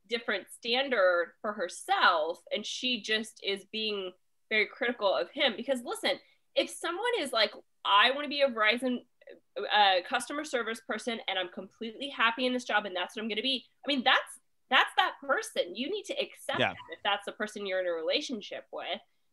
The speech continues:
Speaker 1: But, you know, she is, you know, she wants this guy to climb the corporate ladder so she could, I guess,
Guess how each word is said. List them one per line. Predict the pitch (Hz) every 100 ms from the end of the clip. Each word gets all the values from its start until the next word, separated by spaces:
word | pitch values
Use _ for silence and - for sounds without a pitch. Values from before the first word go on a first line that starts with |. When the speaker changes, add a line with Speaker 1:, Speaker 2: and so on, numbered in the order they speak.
| _ -
Speaker 1:
But, | 240 208 -
you | 240
know, | 220
she | 202 - 285 311 285 208
is, | 196 196 - - - - - _ _
you | 233
know, | 214
she | 190 - 302
wants | 277 247 240
this | - 214
guy | - 226 214
to | -
climb | 254 233 220
the | 190
corporate | 233 220 185 -
ladder | 226 262 208
so | 208 208
she | - 247 247
could, | 254
I | 160 202
guess, | 214 214